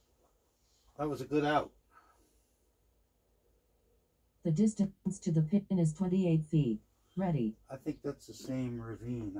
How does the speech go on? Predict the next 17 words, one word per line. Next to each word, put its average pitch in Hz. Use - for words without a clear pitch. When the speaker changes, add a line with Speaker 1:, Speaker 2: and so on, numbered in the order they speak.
Speaker 1:
I 117
think 123
I've 113
been 113
down 113
there 107
before. 107
I 117
took -
a 113
twelve 123
on 104
that 107
hole 107
that 107
day, 110
though. 113